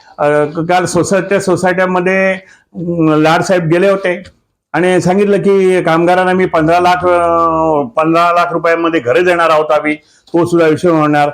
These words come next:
आपल्याला ठाऊक आहे गिरणी कामगारांना घरं किती मिळाली, गिरणी कामगारांच्या केवढ्या प्रचंड प्रॉपर्टीज होत्या. शेवटी आज गिरणी कामगार त-, अं, येता येता नाही फिरतोय, कोणाला किती घरं मिळाली. त्यामुळे बेस्टला,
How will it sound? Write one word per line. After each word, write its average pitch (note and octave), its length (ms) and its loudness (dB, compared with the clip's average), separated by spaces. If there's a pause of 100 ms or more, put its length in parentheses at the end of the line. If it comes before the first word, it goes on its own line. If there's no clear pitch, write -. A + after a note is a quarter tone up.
(280)
आपल्याला C#3+ 380 0
ठाऊक F3 220 0
आहे D#3 180 0
गिरणी D3 440 0
कामगारांना D#3 520 0
घरं C#3+ 200 0
किती D#3 260 0
मिळाली, D3+ 340 0 (840)
गिरणी C#3 240 2
कामगारांच्या D#3+ 560 0
केवढ्या D#3 300 0
प्रचंड E3+ 420 0
प्रॉपर्टीज E3+ 640 0
होत्या. C#3 320 0 (340)
शेवटी D#3 200 0
आज E3+ 240 2
गिरणी E3+ 260 0
कामगार F#3 340 0
त-, E3+ 120 -4
अं, C#3 760 0
येता C3 340 0
येता F#3+ 160 0
नाही F#3 140 -2
फिरतोय, E3 300 0
कोणाला E3 320 0
किती F3 240 -6
घरं D#3 240 0
मिळाली. A2+ 300 -8 (640)
त्यामुळे F3 280 2
बेस्टला, G3 680 0